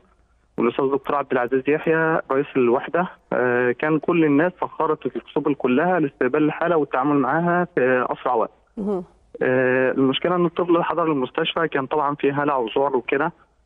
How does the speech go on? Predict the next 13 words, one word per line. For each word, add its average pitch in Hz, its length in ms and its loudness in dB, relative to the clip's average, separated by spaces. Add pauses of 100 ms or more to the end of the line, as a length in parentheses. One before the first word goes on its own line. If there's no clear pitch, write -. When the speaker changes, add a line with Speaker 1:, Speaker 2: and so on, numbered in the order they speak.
(140)
Speaker 1:
آه، 131 520 2
السيخ - 360 -6
الحديد 135 340 0
كان 117 360 -2
يخترق، 120 680 -2
Speaker 2:
هو 247 180 2
عمره 285 300 2
Speaker 1:
آه، 233 80 2
Speaker 2:
قد 208 160 -4
إيه 247 180 0
معلش 277 400 -2
الولد؟ 294 420 0 (500)
Speaker 1:
تسع 147 220 -2